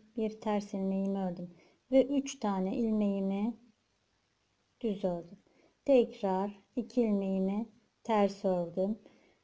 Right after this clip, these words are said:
Ve burada yine iki ilmeğimi birlikte sağdan sola doğru kesim yaptım. Yine diğer ilmeklerimi göründüğü şekilde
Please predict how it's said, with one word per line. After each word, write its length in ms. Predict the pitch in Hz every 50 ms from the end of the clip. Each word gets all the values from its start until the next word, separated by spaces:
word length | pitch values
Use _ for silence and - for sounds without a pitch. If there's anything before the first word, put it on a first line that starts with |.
| _ _ _ _ -
Ve 440 | - 233 240 233 240 247 254 - - - - _ _ -
burada 280 | 247 247 226 202 208
yine 440 | 208 208 220 254 233 214 202 196 -
iki 260 | - 240 - - - 254
ilmeğimi 500 | 220 208 202 196 190 190 190 196 196 202
birlikte 640 | 240 240 220 214 208 202 208 - - 208 208 214
sağdan 540 | 214 - - 226 214 208 196 180 185 190 190
sola 360 | 185 - 214 208 214 220 208
doğru 300 | 220 220 220 220 220 214
kesim 380 | 220 220 208 208 - 240 233 233
yaptım. 580 | 226 214 214 208 - - - 214 214 226 233
Yine 340 | 247 277 262 226 214 214 214
diğer 240 | 254 254 247 226 202
ilmeklerimi 800 | 208 208 202 196 190 190 196 - 202 196 190 196 196 208 247 247 - - - - _ _ _
göründüğü 580 | - 277 262 233 220 208 202 196 185 185 190 190
şekilde 600 | - 240 226 220 - 220 202 185 190 202 196